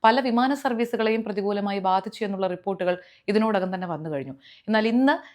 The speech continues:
ഈ ഒരു സമയം വരെ യു എയിലെ വിവിധ എയർലൈനുകൾ നൽകുന്ന അപ്ഡേറ്റുകൾ നിങ്ങളുമായി ഒന്ന് പങ്കുവയ്ക്കുകയാണ്. അബുദാബിയിൽ നിന്ന്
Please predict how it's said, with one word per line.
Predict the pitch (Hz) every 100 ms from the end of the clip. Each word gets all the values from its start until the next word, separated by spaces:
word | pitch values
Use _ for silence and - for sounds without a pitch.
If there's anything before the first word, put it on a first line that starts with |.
| _
ഈ | 254 285
ഒരു | 339 339
സമയം | 262 247 254
വരെ | 226 233
യു | 208 226
എയിലെ | 262 277 262
വിവിധ | 226 220 226
എയർലൈനുകൾ | 226 208 202 196 202
നൽകുന്ന | 196 185 185 202 247 -
അപ്ഡേറ്റുകൾ | 156 175 240 233 214 - - - -
നിങ്ങളുമായി | 202 208 202 190
ഒന്ന് | 190
പങ്കുവയ്ക്കുകയാണ്. | 170 170 175 165 156 139 151 - - -
അബുദാബിയിൽ | 202 220 214 240 233
നിന്ന് | 233